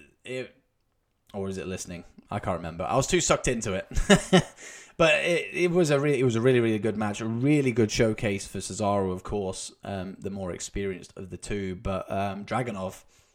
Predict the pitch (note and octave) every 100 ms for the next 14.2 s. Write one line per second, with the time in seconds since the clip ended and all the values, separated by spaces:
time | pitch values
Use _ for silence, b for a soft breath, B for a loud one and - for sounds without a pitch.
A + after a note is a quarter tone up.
0 | b _ _ - A2 F#2+ G#2+ - A2 G#2
1 | G2+ A2+ A2 A2+ A2+ B B B B B
2 | - E3 C#3+ C#3 D3+ D#3 D3+ C#3+ C3+ B2+
3 | A#2+ - - B2 B2+ A#2+ G#2+ A2+ A2+ A2+
4 | F#2 A2+ - A2 G2+ G2+ A2 A#2+ - -
5 | _ _ _ _ _ _ - G#2+ G#2 G2
6 | - _ _ - - G#2+ A2 G#2+ G2+ A2
7 | - F#2+ G#2 G2 G2 F#2 - b b b
8 | - G#2+ - A2+ G#2+ A2 G2+ F#2+ - -
9 | - _ A2+ A#2 - A2+ A2 - G2+ G2+
10 | G2 A2+ G2+ G2 F#2+ F#2+ G2 G2+ - G#2
11 | G2 G2 F#2+ F#2+ F#2 G2 F2+ F2+ - A2
12 | G2+ - F#2 G2+ F#2+ B B B A#2+ A#2
13 | - A#2 A#2 D#3 D#3 C3+ C3+ C3 B2+ B2
14 | A#2